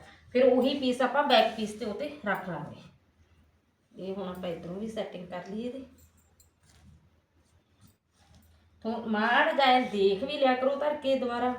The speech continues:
ਤੇ ਇਹਦੀ ਆਪਣੀ ਕਰੀਜ਼ ਸਹੀ ਬਣ ਗਈ ਦੂਸਰੇ ਪੀਸ ਲੈਣ ਤੇ, ਫਿਰ ਨਹੀਂ ਦੁਬਾਰੇ ਪ੍ਰੈਸ ਲੈ ਸਕਦੇ ਹੋ ਤੁਸੀਂ।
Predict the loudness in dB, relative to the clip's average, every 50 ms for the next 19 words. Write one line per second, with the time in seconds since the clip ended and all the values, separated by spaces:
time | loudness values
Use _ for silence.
0 | -8 -14 -20 -20 _ -20 _ -20 -20 -20 _ _ _ _ _ _ -6 -4 -2 0
1 | 0 0 0 -2 0 0 -2 -4 -2 -2 -2 -2 -2 -4 -6 -2 0 0 0 2
2 | 2 0 0 0 0 0 -2 -4 -4 -4 -4 -4 -4 -4 -6 -4 -4 -6 -6 -4
3 | -4 -4 -4 -4 -6 -6 -8 -8 -10 -10 -12 -18 -20 -20 -20 -16 -10 -8 -6 -4
4 | -4 -2 -2 -2 -2 0 2 2 2 2 2 -2 -4 -6 -10 -14 -16 -8 -4 -2
5 | -2 -2 -2 -6 -8 -10 -12 -14 -20 -18 -14 -10 -6 -4 -2 0 0 0 -2 -4
6 | -6 -8 -10 -12 -14 -14 -14 -16 -16 -18 -18